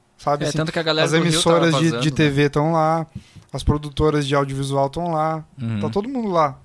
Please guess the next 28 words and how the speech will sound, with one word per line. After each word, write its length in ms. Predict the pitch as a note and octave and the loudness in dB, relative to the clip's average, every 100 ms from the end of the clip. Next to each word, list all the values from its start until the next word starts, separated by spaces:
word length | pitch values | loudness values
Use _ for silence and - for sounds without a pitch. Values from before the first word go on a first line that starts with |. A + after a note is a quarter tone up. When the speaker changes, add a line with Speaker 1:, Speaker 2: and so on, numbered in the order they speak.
| _ | _
Speaker 1:
os 80 | D3+ | -2
ar-, 200 | D3+ E3+ | -2 -2
os 140 | D#3+ | -8
principais 500 | - D#3 - E3+ F#3+ | -6 -6 -6 -4 -2
artistas 480 | F#3 E3 F3 D#3+ E3 | -2 -4 -8 -8 -10
do 120 | D3+ | -8
Brasil. 280 | D3 D3 D3+ D#3 - - | -6 -4 -4 -8 -16 -10
Tá 80 | F3+ | -4
certo 280 | D#3 G#3+ G#3+ | -2 -2 -2
Speaker 3:
É. 20 | |
Speaker 1:
que 100 | F#3 | -2
hoje, 180 | F3 D#3+ | 0 0
assim, 300 | D#3 E3 C#3+ | -2 -4 -2
hoje 260 | C#3+ D3+ | -2 -2
você 140 | E3 E3 | -6 -4
pode 400 | D3+ D#3 D3+ C#3+ - - | -2 -2 -4 -6 -14 -20
ser 140 | - D3 | -12 -6
um 60 | |
artista, 500 | D3 C#3 D3 D3 C#3 - _ _ - | -6 -6 -10 -8 -10 -10 _ _ -14
sei 140 | C#3 | -2
lá, 220 | C#3 C3+ - _ - | -2 -2 -8 _ -12
tocar 280 | C3 C#3+ C#3 | -4 0 0
o 60 | |
meu 160 | C#3+ C#3 | 2 -2
som 320 | - C#3+ C#3 | -2 -2 0
lá 320 | C3+ C3+ B2+ - E3+ | 0 -2 -4 -14 -14
de, 160 | C#3 | -10
em, 360 | C3+ C#3+ D3+ | -8 -8 -8